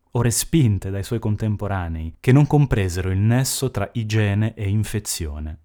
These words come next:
dal momento che i germi e i batteri non erano ancora stati scoperti. Semmelweis cadde in disgrazia nella comunità medica e, alla fine della sua vita,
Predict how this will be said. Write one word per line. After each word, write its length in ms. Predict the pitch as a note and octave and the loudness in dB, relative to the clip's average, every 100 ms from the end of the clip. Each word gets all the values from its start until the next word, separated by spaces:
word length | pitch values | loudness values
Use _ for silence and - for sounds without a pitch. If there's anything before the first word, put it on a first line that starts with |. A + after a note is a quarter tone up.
| _ | _
dal 180 | A2 | 0
momento 340 | A2+ A#2 B2 G2 | 2 4 2 0
che 120 | F#2 | -4
i 100 | F#2 | -4
germi 480 | F#2+ G#2 A2+ G2+ F2 | 0 0 2 0 -2
e 60 | |
i 80 | E2 | -4
batteri 680 | E2 F#2+ - F2+ F2+ F2+ D#2 - _ | -6 -8 -6 -6 -4 -4 -8 -12 _
non 200 | G2+ F#2 | -2 0
erano 240 | F2+ F#2 | 0 -2
ancora 280 | F#2 F#2 E2+ | -4 -6 -8
stati 260 | - F2+ F2 | -10 -12 -12
scoperti. 560 | - F#2+ E2+ D#2+ - - _ _ _ _ _ _ _ _ _ | -12 -8 -8 -10 -14 -20 _ _ _ _ _ _ _ _ _
Semmelweis 800 | - D3+ D3+ A#2 G2 F#2+ - - _ _ _ _ _ | 0 4 6 4 0 -2 -6 -12 _ _ _ _ _
cadde 280 | - C#3 G#2+ | -2 0 2
in 100 | G#2+ | 2
disgrazia 600 | A2 B2 A#2 C3 C#3+ - | 2 0 2 0 0 0
nella 220 | A2 G2+ G2+ | 0 0 -2
comunità 420 | G#2 G#2+ G#2+ B2+ | 0 0 2 2
medica 560 | A2+ D#2 D#2+ - F#2 - _ _ _ _ _ _ | 2 0 -8 -12 -16 -18 _ _ _ _ _ _
e, 320 | - G#2+ - _ _ _ _ _ _ | -2 0 -2 _ _ _ _ _ _
alla 180 | G2 F2+ | -6 -4
fine 240 | - A2 | 2 4
della 180 | F2+ E2+ | 4 -4
sua 180 | - F2 | -6 -6
vita, 460 | F#2 E2+ D#2 E2 | -4 -6 -8 -12